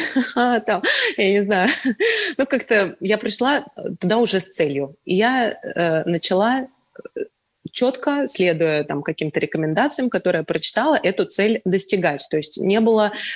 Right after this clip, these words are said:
а, у меня вообще не было желания, по большому <laughs> счёту, ни с кем ничем делиться. У меня было желание, а, развить свой бизнес уже тогда.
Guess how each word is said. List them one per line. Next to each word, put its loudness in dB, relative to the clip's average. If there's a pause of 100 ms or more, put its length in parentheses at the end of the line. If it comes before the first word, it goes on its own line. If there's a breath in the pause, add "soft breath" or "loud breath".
(140 loud breath)
а, 0
у 0
меня 4
вообще 2
не 4
было 2
желания, 2 (220)
по 0
большому 4
<laughs> 4
счёту, 2
ни 2
с 2
кем 0
ничем 0
делиться. -2
У -2
меня 0
было 2
желание, 2 (540 loud breath)
а, 0
развить 0
свой 0
бизнес -4
уже 0
тогда. -2